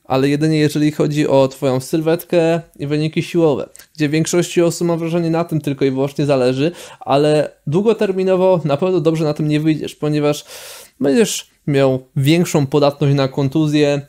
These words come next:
twój mózg będzie dużo gorzej działał, będziesz miał większą chęć na podjadanie, więc będzie ciężej to wytrzymać. Może twój sen się nawet pogorszyć, przez co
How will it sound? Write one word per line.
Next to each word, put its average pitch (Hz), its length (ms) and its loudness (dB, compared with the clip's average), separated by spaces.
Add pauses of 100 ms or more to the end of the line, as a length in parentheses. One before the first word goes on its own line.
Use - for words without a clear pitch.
(280)
twój 143 220 -2
mózg 147 280 0
będzie 147 280 2
dużo 156 260 -2
gorzej 151 320 2
działał, 147 520 4 (340)
będziesz 135 320 2
miał 131 380 2 (280)
większą 156 400 0
chęć - 400 -2
na 160 120 0
podjadanie, 156 640 2
więc 135 180 -2
będzie 135 220 0
ciężej 165 440 -2
to 160 120 -2
wytrzymać. 147 580 -2 (300)
Może 185 240 0
twój 175 340 -4
sen 180 260 -2
się 185 140 -4
nawet 170 260 -2
pogorszyć, 156 640 0
przez - 340 -4
co 131 340 0